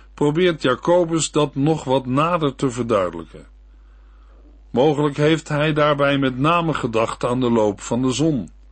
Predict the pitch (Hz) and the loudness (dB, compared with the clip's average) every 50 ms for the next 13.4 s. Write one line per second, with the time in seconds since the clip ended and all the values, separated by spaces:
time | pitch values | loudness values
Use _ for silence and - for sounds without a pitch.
0 | - - - - - - - - - - - - - - - - - - - 117 | -20 -20 -20 -20 -20 -20 -20 -20 -20 -20 -20 -20 -20 -20 -20 -20 -20 -10 -4 0
1 | 127 160 165 156 147 147 - 147 - - 165 180 185 180 156 131 135 127 131 135 | 2 2 2 2 0 -2 -4 -4 -4 0 2 2 2 2 2 2 0 0 0 0
2 | - - 143 139 131 - - 127 123 139 160 175 175 175 - - 139 127 120 120 | 0 0 -2 -2 -2 -2 -2 -2 0 2 2 2 2 2 0 -2 -4 -2 0 0
3 | 113 110 135 185 185 - - 127 110 110 104 107 110 - - 120 110 110 110 139 | 0 0 0 0 0 0 0 0 -2 -2 -2 -4 -4 -2 -2 -2 -2 0 0 0
4 | 143 - - - - - 104 110 113 135 160 165 147 - - 87 76 - - - | 0 -2 -4 -8 -10 -8 -6 -4 -2 0 0 -2 -2 -6 -10 -16 -18 -18 -20 -20
5 | - - - - - - - - - - - - - - - - - - - - | -20 -20 -20 -20 -20 -20 -20 -20 -20 -20 -20 -20 -20 -20 -20 -20 -20 -20 -20 -20
6 | - - - 127 147 165 165 156 - - 143 143 123 156 175 185 180 165 - 139 | -18 -8 -2 2 2 2 2 0 -2 -2 0 0 2 2 2 0 0 -4 -4 -4
7 | 131 131 131 160 185 185 170 143 131 120 110 110 - 135 139 143 131 117 - - | -2 0 2 2 2 2 2 0 0 0 0 -2 -4 -2 0 0 0 0 0 0
8 | - 165 165 151 120 98 92 101 110 - - - - - - - - - - - | 0 2 2 2 0 -2 -4 -6 -8 -10 -14 -20 -20 -20 -20 -20 -20 -20 -20 -20
9 | - - 135 143 156 151 180 190 190 180 - 180 151 131 131 123 131 165 185 180 | -8 -2 0 0 2 2 2 2 0 -2 -2 -4 0 0 0 0 0 0 0 2
10 | 170 160 147 151 147 127 127 120 120 156 175 170 156 131 123 110 - - - 139 | 0 0 0 0 0 2 0 0 2 0 0 0 0 -2 -2 -2 -2 0 0 0
11 | 147 170 190 185 185 - 156 139 139 - - - - 214 220 208 165 - - 160 | 2 2 0 -2 -4 -4 -2 -2 0 0 -2 0 0 0 0 0 -2 -4 -2 0
12 | 170 190 190 185 180 175 165 165 147 - - 180 180 185 165 135 117 104 98 92 | 2 2 0 0 -4 -4 -4 -4 -6 -4 -4 -2 0 0 -2 -2 -4 -6 -6 -6
13 | 92 90 92 - - - - | -8 -10 -10 -12 -16 -20 -20